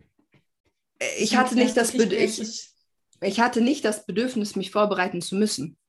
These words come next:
Speaker 2: Mhm.
Speaker 1: Also ich glaube, wenn man Sachen hat in der Schwangerschaft, die auftreten, äh, oder einen belasten, ist es halt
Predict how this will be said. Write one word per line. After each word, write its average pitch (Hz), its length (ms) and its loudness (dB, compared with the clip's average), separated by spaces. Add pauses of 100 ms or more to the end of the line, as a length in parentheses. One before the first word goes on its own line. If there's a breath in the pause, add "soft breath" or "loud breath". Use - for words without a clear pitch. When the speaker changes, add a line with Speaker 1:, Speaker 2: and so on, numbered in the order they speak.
(140)
Speaker 2:
Mhm. 214 360 -10 (720)
Speaker 1:
Also 202 360 4 (100)
ich - 160 -8
glaube, 226 640 2 (800)
wenn 208 460 -2
man 196 260 0
Sachen 185 460 0
hat - 300 -6 (580)
in 220 120 2
der 247 120 2
Schwangerschaft, 254 720 0
die 208 240 -2
auftreten, 262 720 0
äh, 247 440 -4
oder 196 260 0
einen 180 180 0
belasten, 202 540 0
ist 214 180 -4
es 196 160 -8
halt 185 300 0